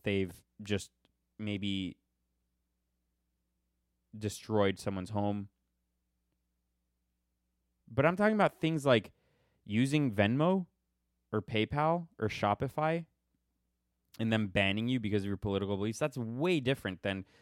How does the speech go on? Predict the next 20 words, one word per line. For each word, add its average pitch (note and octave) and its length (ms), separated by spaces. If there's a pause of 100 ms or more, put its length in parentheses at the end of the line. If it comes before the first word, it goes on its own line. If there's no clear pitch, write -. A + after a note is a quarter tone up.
(100)
going A#2+ 200
into A#2+ 180
someone's A#2 340
home A2 420 (760)
and G2 400
vandalizing F#2 680
it. F2 120 (2500)
So A2+ 760 (260)
there B2+ 220
needs C#3 300
to C#3 100
be B2 160
something G#2+ 640 (680)
to A2+ 120
protect G2+ 440 (240)
people F2+ 500 (500)
from G2+ 180
just G2 200
being G#2+ 180
banned G2+ 420